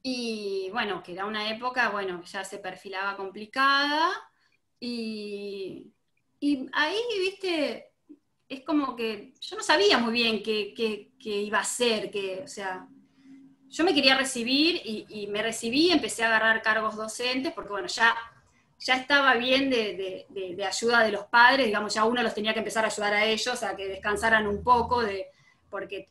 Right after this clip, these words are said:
todo este tiempo, ese tiempo que yo estuve estudiando, ellos nos bancaron, pero tremendamente, económicamente, y obviamente apoyo, eh, siempre, ¿viste? De, de no bajar los brazos, porque,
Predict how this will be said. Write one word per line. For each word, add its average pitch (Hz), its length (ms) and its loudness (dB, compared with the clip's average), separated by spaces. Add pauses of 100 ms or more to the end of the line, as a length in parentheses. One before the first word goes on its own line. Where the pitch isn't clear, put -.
(160)
todo 285 240 2
este 247 200 0
tiempo, 247 320 -2
ese 220 220 -4
tiempo 240 240 -4
que 226 100 -6
yo 233 120 -6
estuve 233 180 -6
estudiando, 233 600 -2
ellos 208 500 -6
nos 185 220 -12
bancaron, 214 680 0
pero 185 300 -10 (560)
tremendamente, 220 1120 0
económicamente, 269 1200 2
y 240 160 -2
obviamente 196 460 -4
apoyo, 214 720 -4 (420)
eh, 180 480 -10
siempre, 208 720 -2
¿viste? 185 500 -10
De, 180 220 -14
de 190 160 -10
no 196 100 -6
bajar 196 240 -2
los 196 120 -4
brazos, 302 400 2
porque, 254 300 -6